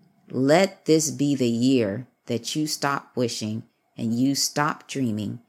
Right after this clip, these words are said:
and you start doing.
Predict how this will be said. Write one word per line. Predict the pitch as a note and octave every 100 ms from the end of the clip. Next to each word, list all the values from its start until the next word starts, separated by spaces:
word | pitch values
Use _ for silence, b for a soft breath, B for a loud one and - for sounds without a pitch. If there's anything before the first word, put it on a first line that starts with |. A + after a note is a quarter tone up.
| _ _ B2
and | A#2+
you | B2 A#2+ C#3+ D3 C#3+ C#3+ D3 - _ _
start | - - - A#2+ A2+ A2 - - _ _ _ _ - - -
doing. | G#2+ D#2 - -